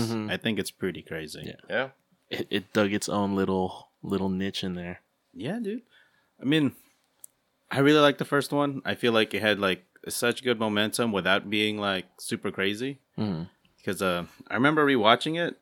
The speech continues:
Speaker 2: and I always struggle about, uh, listening to music.
Speaker 1: Yeah.
Speaker 2: You know, paying attention to it. But, uh, I was watching one scene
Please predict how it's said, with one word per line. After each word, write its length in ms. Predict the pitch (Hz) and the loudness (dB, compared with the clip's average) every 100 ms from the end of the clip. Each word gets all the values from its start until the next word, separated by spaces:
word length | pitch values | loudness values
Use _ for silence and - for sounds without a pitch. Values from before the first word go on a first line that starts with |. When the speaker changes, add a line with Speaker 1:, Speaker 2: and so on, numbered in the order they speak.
| - | -2
Speaker 2:
and 440 | 98 95 90 90 - _ _ _ _ _ _ _ | 0 0 -2 -6 -10 _ _ _ _ _ _ _
I 100 | - 104 | -6 0
always 200 | 143 147 | 2 2
struggle 520 | - 135 156 165 151 - | 4 4 4 0 -4 -10
about, 340 | - 92 104 101 | -4 2 4 4
uh, 140 | 98 | 2
listening 540 | 92 92 107 110 127 123 | 0 0 0 2 0 -2
to 100 | 98 | -2
music. 400 | 92 110 160 185 - | -2 -2 -4 -6 -10
Speaker 1:
Yeah. 280 | - 101 92 98 - | -6 -4 -4 -10 -14
Speaker 2:
You 80 | 95 | -14
know, 40 | |
paying 240 | - 113 110 | -4 -2 -2
attention 340 | 101 101 127 | -2 -2 -2
to 160 | 123 165 | -2 -2
it. 160 | 160 | 0
But, 120 | 101 101 | 2 4
uh, 280 | 98 92 - | 4 2 0
I 40 | 107 | 0
was 100 | 110 | 2
watching 340 | 131 131 127 | 2 2 0
one 220 | 107 117 | 2 0
scene 400 | 127 113 98 92 | 0 0 0 -2